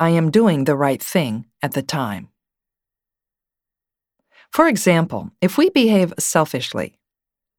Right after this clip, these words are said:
it may be because we don't think there is enough to go around, and our survival or well-being depend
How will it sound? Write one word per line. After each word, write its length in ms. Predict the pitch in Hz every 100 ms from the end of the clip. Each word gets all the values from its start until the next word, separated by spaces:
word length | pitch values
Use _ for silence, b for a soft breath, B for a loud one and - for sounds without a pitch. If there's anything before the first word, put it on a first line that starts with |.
| _ _ _ -
it 140 | 202
may 220 | 208 302
be 200 | 220 170
because 400 | 175 180 165 165
we 140 | 196 202
don't 200 | 180 185
think 220 | 196 185
there 200 | 170 170
is 120 | 165
enough 320 | 175 151 151
to 80 | -
go 200 | 139 143
around, 560 | 135 131 107 95 117 _ _ _ _ _ _ -
and 160 | 160
our 140 | 151 143
survival 800 | - 156 170 180 196 131 - _ _ -
or 120 | 156
well-being 580 | 156 151 151 220 165 139
depend 540 | 151 - 208 147